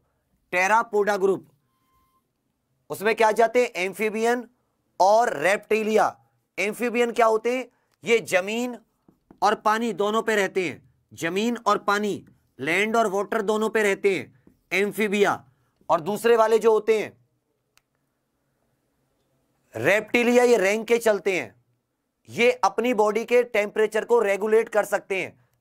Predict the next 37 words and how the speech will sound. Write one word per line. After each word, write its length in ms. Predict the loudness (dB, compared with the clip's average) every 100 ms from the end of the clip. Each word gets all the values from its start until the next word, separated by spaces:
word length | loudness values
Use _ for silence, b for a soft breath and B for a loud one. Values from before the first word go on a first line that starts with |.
| -6
अपनी 260 | -4 -2 0
बॉडी 260 | 2 0
के 120 | -4
टेम्परेचर 560 | -4 -4 -2 -4 -4 -2
को 120 | -2
चेंज 340 | -2 -2 -4 -2
कर 160 | -2
सकते 380 | -2 -6 -6 -6
हैं। 240 | -6 -12 _ _ _ _ _ _ _ _ _ _ _ _ _ _ _ _ _ _ _ _ _ _
उसके 240 | -2 2 2
बाद 180 | 4
में 140 | 4 4
रेस्पिरेशन 680 | 2 0 0 2 2 0 0
गिल 200 | 0 0
से 180 | 2 2
भी 80 | 2
होता 240 | 2 2
है, 240 | 0 -2 _ _ -6
जब 160 | -4 -2
पानी 260 | -2 -2
में 100 | -2
रहते 220 | -2 0
हैं 80 | -2
तो 80 | 0
रेस्पिरेशन 600 | -2 0 2 2 0 0
गिल्स 340 | 0 0 -2
से, 220 | 0 -2 -2 _ _ _
जब 160 | -4 -4
जमीन 320 | -4 -2 0
पर 140 | 2
रहते 240 | 2 2 0
हैं 100 | 2
तो 140 | 0
स्किन 300 | 0 -2 2
और 340 | 2 2 -2 _ _ _ -8
लंग्स 480 | -2 -2 -2 -4 0
से, 280 | 0 -2